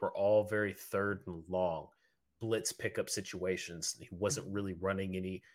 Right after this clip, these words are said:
any routes in those situations, although he was playing third down. So I, I guess that's a positive, but also at the same time, like, you wanna see guys run routes. But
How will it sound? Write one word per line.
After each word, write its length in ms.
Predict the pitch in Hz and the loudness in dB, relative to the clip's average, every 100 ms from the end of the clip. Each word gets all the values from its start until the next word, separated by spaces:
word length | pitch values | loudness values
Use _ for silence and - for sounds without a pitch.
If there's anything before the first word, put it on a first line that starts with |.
| _ - | _ -8
any 160 | 101 92 | -6 -4
routes 600 | 87 95 98 95 - 104 | 2 4 4 2 0 2
in 120 | 92 | 0
those 180 | 90 - | 0 -2
situations, 520 | 92 95 92 - 98 | -2 0 0 0 0
although 240 | 104 104 | 2 2
he 120 | 98 101 | 0 2
was 220 | 107 117 | 2 4
playing 260 | 135 120 | 4 4
third 280 | 113 117 104 | 6 4 6
down. 240 | 107 117 98 | 6 6 6
So 140 | 113 | 2
I, 80 | 104 | 4
I 60 | 107 | 2
guess 260 | 101 131 123 | 4 4 4
that's 220 | 110 - | 2 0
a 80 | - _ - | -8 _ -12
positive, 800 | - 98 117 120 151 170 165 - _ _ _ - | -6 2 4 4 4 2 0 -8 _ _ _ 0
but 140 | 107 | 6
also 240 | 107 107 123 | 8 8 4
at 80 | 110 | 4
the 80 | |
same 240 | 104 113 104 | 4 4 2
time, 240 | 113 107 | 2 2
like, 200 | 98 - | 0 -4
you 80 | 101 | -6
wanna 300 | 90 92 107 | -2 -2 0
see 200 | - 123 | 0 2
guys 260 | 127 127 127 | 4 4 2
run 140 | 127 | 2
routes. 280 | 131 139 - | 4 4 4
But 280 | 120 - | 2 2